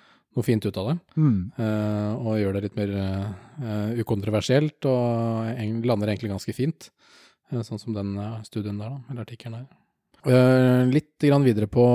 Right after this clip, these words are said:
Speaker 1: hva personlig, eh, ansvar er. Det er også, du var inne på et tidsaspekt her, om man skal ha ansvar tilbake i tid eller fram i tid.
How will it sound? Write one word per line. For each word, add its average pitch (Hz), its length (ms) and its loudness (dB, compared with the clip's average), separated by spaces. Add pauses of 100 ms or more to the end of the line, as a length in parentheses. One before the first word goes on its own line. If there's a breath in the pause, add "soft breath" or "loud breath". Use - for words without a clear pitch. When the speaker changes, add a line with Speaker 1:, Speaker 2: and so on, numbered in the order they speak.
(160)
Speaker 1:
hva 107 280 4
personlig, 117 960 0
eh, 117 280 0
ansvar 110 500 -2
er. 113 180 -2
Det 127 80 2
er 117 60 2
også, 143 180 0 (520 loud breath)
du 135 160 2
var 139 140 2
inne 113 140 4
på 123 80 0
et - 80 -8
tidsaspekt - 720 -6
her, 135 140 4
om 120 80 2
man 113 160 2
skal - 200 -2
ha 117 360 0
ansvar 110 320 -4
tilbake 107 500 -2
i 120 40 -2
tid 139 240 -2
eller 139 140 2
fram 101 280 -4
i 101 40 -4
tid. 117 280 -2